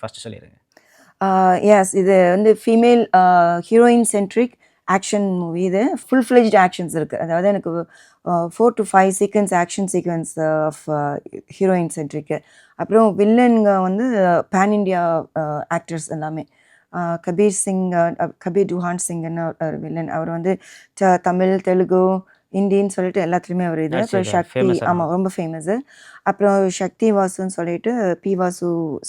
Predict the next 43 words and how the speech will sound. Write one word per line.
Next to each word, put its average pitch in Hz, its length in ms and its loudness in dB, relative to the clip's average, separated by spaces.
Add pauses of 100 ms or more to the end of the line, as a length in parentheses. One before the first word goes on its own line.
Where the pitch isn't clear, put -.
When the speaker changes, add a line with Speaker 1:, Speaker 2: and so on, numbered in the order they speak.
(140)
Speaker 2:
ச-, 107 520 -2
ஒரு 156 180 -6
டைரக்டர் 170 580 -2
இருக்கார்ல 165 420 -6
இங்க, 170 260 -8 (440)
அவங்களோட 208 340 4 (100)
சன்னு 202 280 0
வந்து 190 200 -2
நாங்க, 180 420 0 (340)
ஆ, 160 260 -4 (140)
அவரு 190 360 6
வந்து 214 600 4
முன்னாடி 214 280 6
he 196 260 2
was, 175 220 2
ஆ, 175 60 8
doing 202 580 4
as 175 220 0
a 170 80 -2
க-, 165 320 -2 (140)
hero 208 320 6
மாதிரி 175 340 0
பண்ணியிருக்காரு 170 320 -4
நிறையா 165 360 -4
மூவி. 165 340 -4 (160)
Speaker 1:
ஓகே. - 280 -8
Speaker 2:
After 202 180 -2
a 190 180 6
long, 196 440 2
long 202 340 2
gap, 214 260 0 (120)
we 190 40 -6
are, 180 460 0
uh, 175 200 0
c-, - 80 -12
um, 170 120 -4 (100)
you 175 160 -4
know, 165 180 -6 (140)
he - 20 0
is 185 80 0 (100)
getting 185 260 -2
back 180 280 2
into, 170 400 -6